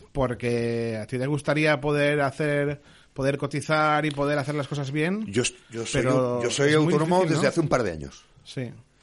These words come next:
Speaker 2: Eh, por fin.
Speaker 1: Sí.
Speaker 2: Eh, pero yo he tocado en ayuntamientos
Speaker 1: Sí.
Speaker 2: y aún a-, y aún hoy, no en todos, evidentemente, ni voy a dar nombres, pero yo he tocado en ayuntamientos en B.
Speaker 1: Sí.
Speaker 2: En B, y, y he tocado, he tocado para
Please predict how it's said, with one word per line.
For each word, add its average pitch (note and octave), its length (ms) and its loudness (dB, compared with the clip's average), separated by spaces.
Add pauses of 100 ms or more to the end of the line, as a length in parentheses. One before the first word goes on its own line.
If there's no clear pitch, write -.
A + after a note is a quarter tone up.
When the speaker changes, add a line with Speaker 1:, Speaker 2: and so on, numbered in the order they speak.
(500)
Speaker 2:
Eh, G2 500 -2
por E2 120 -12
fin. F#2 200 -4 (360)
Speaker 1:
Sí. - 180 -14 (320)
Speaker 2:
Eh, F#2 960 4
pero F2+ 260 2
yo E2+ 140 -2
he F#2 40 -2
tocado D3 360 0
en A2+ 80 -2
ayuntamientos G2 880 -2 (200)
Speaker 1:
Sí. - 180 -10
Speaker 2:
y F2 180 -6
aún E2 220 -2
a-, E2 280 2
y F2+ 140 0
aún D#2+ 220 4
hoy, C3 340 2 (400)
no F2+ 140 -12
en G#2+ 100 -12
todos, G2+ 340 -4
evidentemente, F#2 480 -2
ni F#2 80 -2
voy F2 140 4
a F2+ 80 4
dar F2+ 140 2
nombres, A#2+ 480 0
pero F2 280 -4
yo F2 160 -8
he - 40 -4
tocado C3+ 220 0
en C#3+ 60 0
ayuntamientos B2 460 -2
en G2 100 -4
B. D3 240 2 (680)
Speaker 1:
Sí. G#2 360 -8 (220)
Speaker 2:
En D2+ 140 -12
B, C#3+ 340 0
y, F2+ 500 -2
y F2+ 60 0
he F2 40 -2
tocado, B2 440 2
he A2 100 2
tocado B2+ 440 -2
para F#2 400 2